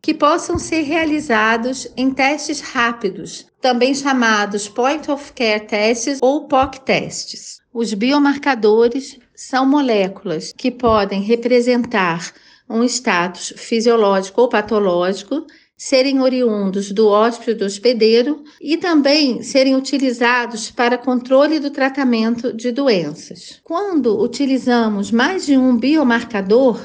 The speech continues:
denominamos como bioassinatura.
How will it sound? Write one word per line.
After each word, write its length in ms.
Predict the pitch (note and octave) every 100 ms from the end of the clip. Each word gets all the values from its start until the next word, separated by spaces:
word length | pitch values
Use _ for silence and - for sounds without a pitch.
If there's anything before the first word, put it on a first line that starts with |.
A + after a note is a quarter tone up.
| - -
denominamos 1040 | C#4+ C#4 C#4+ C4+ A3+ A3 B3 C4 C#4+ -
como 320 | - C#4+ C4+
bioassinatura. 1500 | A#3+ A3+ D4+ F4+ F#4 F4+ - E4 E4+ F4+ F4 G#3+ F3+ D3